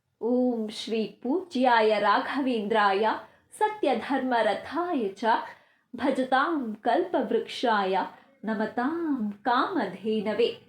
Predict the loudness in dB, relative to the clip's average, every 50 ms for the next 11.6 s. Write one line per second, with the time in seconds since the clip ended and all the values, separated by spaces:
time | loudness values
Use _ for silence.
0 | _ -20 _ _ _ _ _ -4 0 0 0 0 0 0 -2 -2 -2 -2 -2 -2
1 | -2 0 0 2 2 2 2 0 -6 -8 -8 -8 -4 -4 -6 -2 2 2 2 4
2 | 2 0 -6 -12 -18 -12 -6 -4 -4 -2 0 0 0 0 2 0 -2 -2 0 2
3 | 4 6 6 6 6 4 2 2 -2 -6 -4 -4 -4 -2 -2 -2 -4 -4 -4 -4
4 | -2 0 0 -2 -2 -4 -14 _ _ _ _ _ -10 -10 -8 -8 -4 0 4 4
5 | 4 4 2 0 -8 -14 -18 -16 -14 -8 -4 -2 0 2 2 4 4 4 4 2
6 | 0 -2 -2 0 -2 -2 -2 0 2 4 4 4 2 0 0 0 0 0 0 0
7 | 2 2 0 0 0 -4 -4 -4 -2 -2 2 4 4 4 4 4 0 -6 -14 -18
8 | -16 -8 -2 0 2 2 2 2 0 0 0 0 0 0 0 0 2 2 2 2
9 | 0 -2 -4 -4 -2 -2 0 0 0 0 -2 -2 -2 -2 -2 -2 -2 0 2 2
10 | 0 0 -2 -8 -20 _ _ -4 -4 -4 -2 -2 0 0 2 2 0 -2 -4 -4
11 | 0 2 4 4 6 4 4 2 0 0 0 0